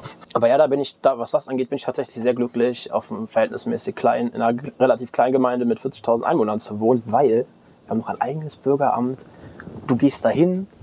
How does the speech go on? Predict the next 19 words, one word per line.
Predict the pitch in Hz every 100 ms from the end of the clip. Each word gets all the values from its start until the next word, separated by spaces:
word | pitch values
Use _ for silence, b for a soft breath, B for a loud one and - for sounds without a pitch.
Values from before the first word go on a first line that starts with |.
| - -
da | -
sitzt | 113 -
da | 143
vielleicht | - 127 120
zwei | - 123
Leute, | 143 143 -
drückst | 147 143 -
auf | -
eine | 123
Nummer, | 147 139
nach | 127
zehn | - 143
Minuten | 135 135
gehst | 127 -
du | 117
in |
das | 117
Büro | - 123 127
rein. | 127